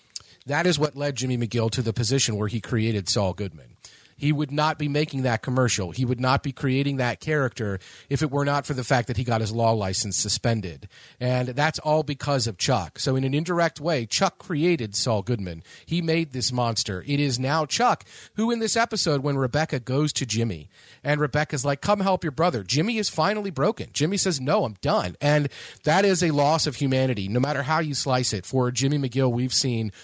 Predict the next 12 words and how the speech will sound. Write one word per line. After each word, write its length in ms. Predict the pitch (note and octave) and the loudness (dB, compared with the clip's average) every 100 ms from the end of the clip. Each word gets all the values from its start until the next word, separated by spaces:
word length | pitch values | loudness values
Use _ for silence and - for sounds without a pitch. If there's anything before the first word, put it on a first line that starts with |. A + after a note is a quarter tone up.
| - - | -20 -4
who 140 | E3 | -2
at 60 | D3+ | 0
every 360 | F3 F3+ F#3+ F3+ | 0 0 -2 -2
turn 480 | F3 E3+ A#2 F#2+ - - - | 0 0 0 -4 -14 -20 0
has 220 | D#3+ D3 | 2 2
put 180 | F3 D#3+ | 0 0
up 160 | D3 | 0
with 140 | C#3 C3+ | -2 -2
what 160 | C3+ | -2
Chuck 260 | - C#3 B2+ | 0 0 0
has 220 | C3+ A#2 | 0 0
done 420 | A#2 A2+ G#2+ G2+ | 0 0 0 -2